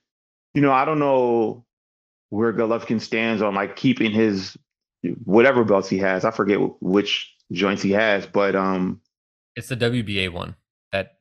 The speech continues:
Speaker 1: No, but what, what belts does he have collectively? Like, W B A, what else?
Speaker 2: W B O, I B F. No, no, no. He has the I B F, the W B A, and the I B O,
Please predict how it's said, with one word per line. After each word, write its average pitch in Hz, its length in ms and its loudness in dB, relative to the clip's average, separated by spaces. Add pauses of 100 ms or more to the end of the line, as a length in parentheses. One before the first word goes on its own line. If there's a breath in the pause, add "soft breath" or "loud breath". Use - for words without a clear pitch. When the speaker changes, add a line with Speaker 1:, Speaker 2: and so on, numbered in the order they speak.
(120)
Speaker 1:
No, 165 160 4
but 143 220 4
what, 220 240 4
what 226 260 4
belts 185 240 0
does 139 240 -2
he 151 120 -2
have 139 240 -2
collectively? 117 540 -2
Like, 95 200 -2
W 127 260 2
B 123 240 4
A, 113 320 2
what 107 160 0
else? - 260 -8 (460)
Speaker 2:
W 113 320 -4
B 107 260 0
O, 95 540 0 (560)
I 104 140 -2
B 101 200 -6
F. 90 540 -10
No, 139 160 2
no, 143 60 0
no. 98 100 -2
He 151 200 -4
has 190 200 -2
the 190 220 0
I 139 160 0
B 156 200 -2
F, 131 400 0
the 123 140 -6
W 120 300 -6
B 113 180 -6
A, 110 200 -2
and 101 120 -6
the 87 100 -8
I 101 140 -6
B 95 200 -8
O, 90 240 -6